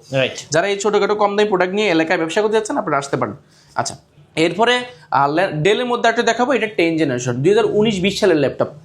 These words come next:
Speaker 2: ডিসপ্লেটা যদি বলি টু কে এর মতো ডিসপ্লে রেজুলেশনটা পাবেন, টাচ স্ক্রিন, এবং এটা কিন্তু আপনি ভাঁজ করে ট্যাবলেট প্লাস ল্যাপটপ দুইটা মোড ইউজ করতে পারেন। ফুল ফ্রেশ কন্ডিশন,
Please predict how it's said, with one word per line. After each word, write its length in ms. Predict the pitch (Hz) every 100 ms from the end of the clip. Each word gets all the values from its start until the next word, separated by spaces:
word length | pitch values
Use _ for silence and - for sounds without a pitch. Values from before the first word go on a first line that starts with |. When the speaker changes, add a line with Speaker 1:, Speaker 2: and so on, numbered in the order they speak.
| - 143
Speaker 2:
ডিসপ্লেটা 500 | 165 180 - 185 190
যদি 160 | 185
বলি 320 | 156 156 220 - - - -
টু 160 | 254
কে 80 | 254
এর 100 | 254
মতো 180 | 240 240
ডিসপ্লে 260 | 202 196 220
রেজুলেশনটা 340 | 220 220 220
পাবেন, 180 | 226 247
টাচ 300 | 180 151 196
স্ক্রিন, 280 | 196 311 330 - _ -
এবং 200 | 151 147
এটা 180 | 175 190
কিন্তু 280 | 185 208 214
আপনি 200 | 156 139
ভাঁজ 300 | 147 160 -
করে 200 | 196 147 110 - - - -
ট্যাবলেট 360 | 160 185 180
প্লাস 220 | 170 147 -
ল্যাপটপ 300 | 147 - 143
দুইটা 340 | 127 139 165
মোড 180 | 151 143
ইউজ 140 | 139
করতে 200 | 139 -
পারেন। 220 | 120 113 113
ফুল 420 | - - 226 233
ফ্রেশ 360 | - 165 170
কন্ডিশন, 400 | - 180 175 254